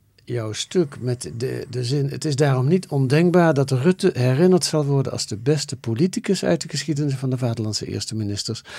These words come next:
maar tevens als de slechtste bestuurder." Eh, namelijk, het ambtenarenapparaat is en de instituties zijn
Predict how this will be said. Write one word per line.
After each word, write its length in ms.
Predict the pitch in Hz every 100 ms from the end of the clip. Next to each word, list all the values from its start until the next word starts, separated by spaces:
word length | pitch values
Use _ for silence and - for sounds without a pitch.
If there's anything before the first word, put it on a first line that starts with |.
| - - - -
maar 160 | 160
tevens 400 | 143 180 170 156
als 200 | 143 139
de 100 | -
slechtste 680 | 135 - 139 - - - 127 -
bestuurder." 760 | 120 110 - 127 92 80 87 - - - - - _
Eh, 200 | - 147 -
namelijk, 640 | - 151 139 139 135 131 - _ _ _
het 220 | - 139 -
ambtenarenapparaat 1120 | 196 147 135 120 113 123 123 127 120 107 -
is 420 | 123 117 - - _ _ _ _
en 200 | - 131
de 100 | 127
instituties 880 | 131 123 - 131 202 147 104 - -
zijn 300 | - 117 101